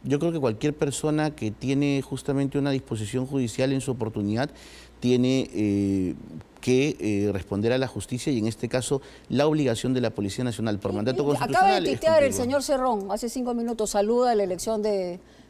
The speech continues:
Speaker 2: de Uruguay, es una maravilla, o sea, en realidad, ante, volvemos a la percepción de la gente.
Speaker 1: Ujú.
Speaker 2: ¿Qué cree que piensa la gente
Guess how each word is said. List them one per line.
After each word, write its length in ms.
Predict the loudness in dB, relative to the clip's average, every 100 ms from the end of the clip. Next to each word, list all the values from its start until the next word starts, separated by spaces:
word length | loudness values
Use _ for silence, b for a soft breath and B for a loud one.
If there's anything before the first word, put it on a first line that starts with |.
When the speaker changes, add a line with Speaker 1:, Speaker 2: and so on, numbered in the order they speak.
| B
Speaker 2:
de 360 | -6 0 0 0
Uruguay, 800 | 0 0 2 4 4 4 2 -2
es 220 | -4 -6
una 180 | -4 0
maravilla, 640 | 2 2 2 0 -2 -2
o 60 | -4
sea, 460 | -2 2 4 2 -2 B B
en 140 | -8
realidad, 580 | -2 0 0 2 4 2 -2 B B B B -10
ante, 400 | 0 0 0 -6 -8
volvemos 460 | -4 0 2 2 0
a 60 |
la 100 | -2
percepción 440 | -2 -4 -8 -4 -4
de 60 |
la 100 | -4
gente. 320 | -6 -10 -12 -18 -18 -8
Speaker 1:
Ujú. 180 | -4
Speaker 2:
¿Qué 100 | -4
cree 160 | -2 -2
que 100 | -2
piensa 280 | -2 -4 -2
la 120 | -4
gente 520 | -4 -8 -8 -10 -12